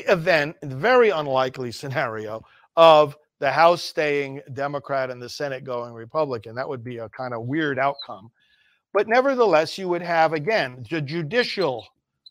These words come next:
and other kind of confirmations in the Senate.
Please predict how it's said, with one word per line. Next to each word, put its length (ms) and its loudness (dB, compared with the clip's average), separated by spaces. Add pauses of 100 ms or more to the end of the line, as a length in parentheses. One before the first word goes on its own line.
(560)
and 140 2
other 320 6
kind 300 -4
of 140 -4
confirmations 1300 -6
in 160 -8
the 100 -10
Senate. 500 -4